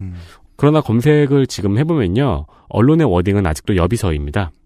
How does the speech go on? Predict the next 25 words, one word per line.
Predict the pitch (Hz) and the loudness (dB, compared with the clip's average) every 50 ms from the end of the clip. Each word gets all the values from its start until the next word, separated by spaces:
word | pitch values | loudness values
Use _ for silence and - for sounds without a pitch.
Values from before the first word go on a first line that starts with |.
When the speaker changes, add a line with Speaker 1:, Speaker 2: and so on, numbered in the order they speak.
| _ _ _ _ | _ _ _ _
Speaker 1:
아, | - 120 123 120 113 | -2 0 0 0 -2
진짜 | - - 101 - - 87 | -4 -8 -10 -10 -8 -8
싫어 | - - - - 139 123 | -6 -4 0 0 0 0
죽겠어요. | 123 123 - 127 113 - - 120 107 98 95 87 85 87 87 _ _ _ _ - - | 0 -2 -4 -4 -4 -4 -6 -8 -8 -8 -10 -12 -14 -16 -18 _ _ _ _ -12 -8
예. | 208 - 87 87 90 90 - - | -8 -6 -6 -8 -10 -14 -12 -6
Speaker 2:
한편 | - 190 196 214 196 156 | -4 -2 0 2 2 2
문화일보는 | 101 101 110 135 139 139 127 107 107 107 120 120 117 113 - | 2 2 2 2 2 2 2 2 0 0 2 2 0 0 -2
이 | - 101 104 104 | -2 -2 -2 -2
직원의 | - - - 90 110 104 104 98 | -2 -4 -6 -2 0 0 0 0
개인 | 87 - 95 101 117 120 104 | 0 0 0 2 2 2 0
에스엔에스 | 87 80 - 113 110 104 92 - 98 | 0 -2 -2 -2 0 -2 -2 -4 -8
사진을 | 95 120 131 131 127 117 107 98 | -6 -4 -4 -2 0 0 -2 0
그대로 | - - 101 139 143 139 120 95 | 0 2 2 4 4 4 2 2
보도하는 | - 101 92 95 92 90 87 87 85 | 0 0 0 2 2 0 0 -2 -4
기사를 | - - - - 104 101 98 | -4 -6 -6 -4 -2 0 0
올렸다가 | 82 82 87 95 92 - - 87 82 78 73 73 | 0 0 0 -2 -2 -4 -4 -4 -4 -4 -4 -4
내렸어요. | 76 - 139 156 147 - - - - 160 160 151 | -4 -4 -4 -2 -2 0 0 0 0 0 0 -2
Speaker 1:
이씨. | - - _ _ _ _ _ _ _ _ _ _ _ _ _ | -4 -8 _ _ _ _ _ _ _ _ _ _ _ _ _
네. | 131 123 113 110 - _ _ _ _ _ _ | -6 -4 -4 -6 -12 _ _ _ _ _ _
이랬습니다. | - 147 180 - - 160 139 123 135 143 - _ _ _ _ _ _ _ - - - _ _ - _ _ - - - - - - _ _ _ _ - | -4 -4 -4 -4 -4 -4 2 4 4 4 4 _ _ _ _ _ _ _ -20 -20 -20 _ _ -20 _ _ -20 -20 -20 -20 -20 -20 _ _ _ _ -6
이쯤 | 139 131 - 220 220 | -6 -4 -4 -2 0
되면, | 220 233 220 208 165 | 2 2 2 2 0
오늘쯤 | 123 135 151 196 226 - 247 233 | 2 2 2 2 2 0 -2 -2
되면 | 226 220 208 208 208 196 180 156 127 - _ _ - | 0 0 0 -2 -4 -4 -4 -6 -8 -10 _ _ -8
이제 | 143 135 143 139 131 123 117 107 101 - | -4 0 2 2 2 2 0 -2 -4 -6